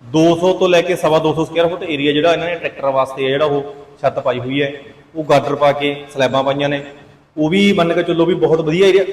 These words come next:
ਕਿਸੇ ਵੀ ਤਰ੍ਹਾਂ ਦੀ ਕੋਈ ਤੰਗੀ ਨਹੀਂ ਮਹਿਸੂਸ ਹੋ ਰਹੀ ਹੈਗੀ ਇੱਥੇ। ਮੰਨ ਕੇ ਚੱਲੋ ਜੇ ਕੱਲ੍ਹ ਨੂੰ ਗੱਡੀ ਆਉਂਦੀ ਹੈ ਤਾਂ ਗੱਡੀ ਵੀ ਉੱਥੇ ਲੱਗ ਸਕਦੀ ਹੈ, ਟਰੈਕਟਰ ਵੀ ਲੱਗ ਸਕਦਾ ਹੈ, ਤੇ ਬਰਤਨ ਵਾਸਤੇ ਵਿਹੜਾ ਵੀ ਹੈਗਾ ਬਾਹਰ ਵਧੀਆ ਥੋੜ੍ਹਾ ਜਿਹਾ, ਜਿਵੇਂ ਆਪਾਂ ਕਹਿ ਦਈਏ।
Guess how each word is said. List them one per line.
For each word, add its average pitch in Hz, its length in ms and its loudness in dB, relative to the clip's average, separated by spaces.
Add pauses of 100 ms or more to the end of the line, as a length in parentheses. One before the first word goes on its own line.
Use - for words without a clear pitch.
(760)
ਕਿਸੇ 202 220 4
ਵੀ 240 100 2
ਤਰ੍ਹਾਂ 214 200 2
ਦੀ 208 80 2
ਕੋਈ 208 180 0
ਤੰਗੀ 185 220 -2
ਨਹੀਂ 170 120 -2
ਮਹਿਸੂਸ 123 300 -4
ਹੋ 127 100 -4
ਰਹੀ 156 120 -2
ਹੈਗੀ 160 160 -2
ਇੱਥੇ। 160 360 -6 (260)
ਮੰਨ 147 180 -2
ਕੇ 156 80 0
ਚੱਲੋ 156 280 0
ਜੇ 160 140 0 (400)
ਕੱਲ੍ਹ 151 160 2
ਨੂੰ 185 100 0
ਗੱਡੀ 156 200 2
ਆਉਂਦੀ 151 300 2
ਹੈ 147 140 2
ਤਾਂ 151 160 -6
ਗੱਡੀ 131 240 -4
ਵੀ 160 80 -4
ਉੱਥੇ 156 120 -8
ਲੱਗ 143 160 -2
ਸਕਦੀ 139 340 -4
ਹੈ, 143 100 -8 (340)
ਟਰੈਕਟਰ 147 300 -4
ਵੀ 170 80 0
ਲੱਗ 160 160 0
ਸਕਦਾ 143 300 0
ਹੈ, 143 180 -4 (460)
ਤੇ 196 120 6 (440)
ਬਰਤਨ 160 320 0
ਵਾਸਤੇ 170 340 2
ਵਿਹੜਾ 131 220 0
ਵੀ 143 140 -2
ਹੈਗਾ 123 180 -2
ਬਾਹਰ 117 280 -2 (440)
ਵਧੀਆ 123 220 -4
ਥੋੜ੍ਹਾ 131 220 -2
ਜਿਹਾ, 143 120 0
ਜਿਵੇਂ 139 140 -4
ਆਪਾਂ 123 140 -4
ਕਹਿ 120 140 -6
ਦਈਏ। 151 200 -6